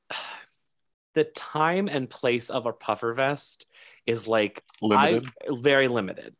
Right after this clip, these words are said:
Speaker 1: I have a nice puffer vest that's actually, like, pretty robust. People are like, "Oh, I use my puffer vest to,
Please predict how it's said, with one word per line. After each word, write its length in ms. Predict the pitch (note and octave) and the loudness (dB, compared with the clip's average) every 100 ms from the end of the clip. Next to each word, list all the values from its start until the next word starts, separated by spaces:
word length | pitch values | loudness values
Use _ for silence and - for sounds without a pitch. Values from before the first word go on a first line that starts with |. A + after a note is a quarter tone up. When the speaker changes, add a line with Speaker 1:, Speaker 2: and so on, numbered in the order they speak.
| - | 2
Speaker 1:
I 180 | C3+ F3+ | 4 4
have 280 | D#3 C3+ | 4 2
a 240 | C3 A#2 A2+ | 2 0 0
nice 400 | A2 A2+ A2+ - | -4 0 0 -2
puffer 340 | - G#2+ A2 | -2 -2 -2
vest 260 | G2 F#2+ - | -2 -2 -2
that's 160 | G2 A#2+ | -2 0
actually, 280 | - A#2 | 0 -2
like, 280 | G2+ F#2+ - _ _ - | -2 -2 -4 _ _ -6
pretty 200 | D3+ C3 | -2 -2
robust. 680 | G#2+ G#2 G2+ F2 - - - _ - - - - - | -2 -2 0 -2 -4 -12 -14 _ -20 -20 -20 -12 -2
People 220 | G#3 B3+ | 2 4
are 40 | |
like, 120 | G#3+ A3+ | 4 6
"Oh, 120 | C4 | 6
I 60 | A#3 | 6
use 240 | B3+ A3+ | 4 2
my 140 | G#3 | 0
puffer 320 | G#3 G3 F#3 F3 | 2 0 0 0
vest 400 | E3+ D#3 - - | 0 0 -4 0
to, 640 | D#3+ D3 C#3+ C3+ C3 | 2 4 4 2 0